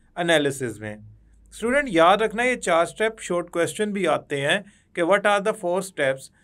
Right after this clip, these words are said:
तो आप यहाँ रिजल्ट जो है, इसका वर्ड यूज़ करने के बजाय बेहतर है अगर आप यहाँ पे वर्ड यूज़ करेंगे कंक्लूजन का, जो बुक में यूज़ हुआ हुआ है।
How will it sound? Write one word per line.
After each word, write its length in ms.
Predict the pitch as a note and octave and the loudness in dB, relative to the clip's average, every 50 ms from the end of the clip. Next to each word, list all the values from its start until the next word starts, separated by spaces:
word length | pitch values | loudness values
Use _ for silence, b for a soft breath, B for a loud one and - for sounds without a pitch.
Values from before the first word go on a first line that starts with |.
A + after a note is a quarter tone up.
| _ _ _ | _ _ _
तो 60 | F#3+ | 4
आप 200 | G3+ G#3+ A#3 - | 6 6 6 4
यहाँ 220 | A#3 A#3 A#3 B3 A#3+ | 4 2 4 4 4
रिजल्ट 540 | A3+ G#3 F3+ E3+ G3 A#3 B3+ B3+ B3 B3 | 2 0 2 2 2 2 2 0 -2 -6
जो 200 | A#3 - A3 G#3+ | -8 -4 -2 0
है, 300 | F#3+ D#3 D#3 E3 F#3 A3 G#3 | 2 2 2 2 2 0 -2
इसका 340 | - F#3 F3+ - - A#3 G#3+ | -6 -8 -10 -2 0 0 0
वर्ड 360 | D#3+ C3+ D3+ E3+ G#3 A3+ A3 | 2 2 2 2 2 2 0
यूज़ 280 | G#3+ G#3 G#3 G#3 G#3 - | -2 -4 -6 -6 -6 -6
करने 240 | G#3 F#3+ F3+ F#3 F#3 | -6 -4 -4 -4 -4
के 60 | F#3+ | -4
बजाय 240 | F#3 F#3 G3 G#3 G#3 | -4 -2 -2 -2 -2
बेहतर 520 | D#3 C#3 C#3+ C#3+ C#3+ - - G3 F#3 D3+ | -2 -2 -2 -2 -2 -2 0 0 2 4
है 220 | C#3+ E3 G3+ - b b b b b b b - | 2 2 0 -4 b b b b b b b -4
अगर 220 | E3 F3 G#3 G#3 | -2 0 2 4
आप 180 | G3 G3 G3 F3+ | 4 4 2 2
यहाँ 220 | F#3+ F#3 F#3 G3 | 0 0 0 0
पे 120 | F#3 G#3 G3+ | -2 -2 -4
वर्ड 300 | F3 E3+ F3 F#3 F#3 F3+ | -2 0 0 0 -2 -2
यूज़ 240 | F3 F3+ F3+ F3+ - | -6 -6 -8 -6 -6
करेंगे 360 | - F3+ F3+ F#3+ F#3+ G3+ G#3+ | -6 -4 -2 -2 -4 -4 -6
कंक्लूजन 680 | G3+ G#3+ G3+ G3 F#3 F#3+ F#3+ F3 E3 D#3+ D#3 D#3+ D#3 D3 | -6 -4 -4 -4 -4 -2 0 0 0 0 0 -2 -4 -4
का, 240 | C#3 C3 B2 A#2+ - - - - _ - | -6 -6 -6 -6 -8 -10 -16 -20 _ -4
जो 160 | C#3+ G3+ G#3 | 0 0 0
बुक 280 | - D3+ F3+ F3 F3 F3+ | 0 0 -4 -4 -4 -4
में 120 | F#3 F#3+ | -4 -2
यूज़ 320 | F3+ D3+ C#3+ C3+ C3 B2+ C3 | -2 -2 -2 -4 -4 -4 -4
हुआ 140 | C3 B2 A#2+ | -2 -2 -2
हुआ 120 | A#2+ B2+ | -2 -4
है। 120 | C3 C3 | -8 -10